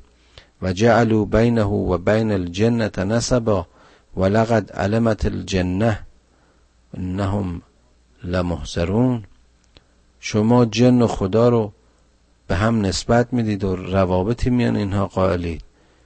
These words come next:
در حالی که جنها می‌دونن که در واقع فاصلهٔ خودشون رو احساس کرده و می‌دونن که روزی باید در محضر حاضر شوند، روزی مورد سؤال و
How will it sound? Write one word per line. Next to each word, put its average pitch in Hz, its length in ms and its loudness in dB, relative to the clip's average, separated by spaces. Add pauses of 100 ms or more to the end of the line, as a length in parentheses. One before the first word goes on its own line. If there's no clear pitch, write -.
(260)
در 95 180 2
حالی 107 380 0
که 95 180 -6
جنها 92 480 -4
می‌دونن 104 720 0 (920)
که 85 360 -4 (1040)
در 92 180 2
واقع 90 240 0
فاصلهٔ 87 600 -2
خودشون 110 480 -2
رو 85 60 -2
احساس 113 480 0
کرده 98 380 -2 (500)
و 95 160 0
می‌دونن 101 440 0
که 92 160 -8
روزی 98 260 -6
باید 90 340 -4
در 87 180 -2
محضر 87 520 -4
حاضر 92 440 -2
شوند، 98 420 -2 (840)
روزی 104 300 -2
مورد 98 360 0
سؤال 104 540 2
و 90 140 -2